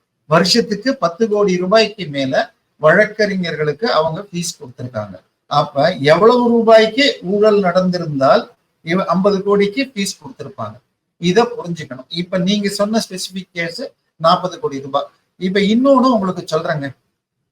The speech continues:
இப்ப எ-, என்னுடைய நிலத்தை, எ, க-, விஜய் சின்னசாமிகிட்ட கொடுத்துட்டு நான் காசு வாங்க முடியுமா? சொல்லுங்க.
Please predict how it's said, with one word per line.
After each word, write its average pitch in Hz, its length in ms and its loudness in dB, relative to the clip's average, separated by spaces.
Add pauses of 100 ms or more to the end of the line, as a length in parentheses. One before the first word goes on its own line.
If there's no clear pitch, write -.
(760)
இப்ப 190 280 0
எ-, 170 300 4
என்னுடைய 233 480 4
நிலத்தை, 220 480 4 (1040)
எ, 170 300 2
க-, 175 160 4
விஜய் 185 400 4
சின்னசாமிகிட்ட 208 640 0
கொடுத்துட்டு 214 320 -6
நான் 196 300 0
காசு 196 260 2
வாங்க 180 220 4
முடியுமா? 135 460 -6 (1000)
சொல்லுங்க. 160 340 -10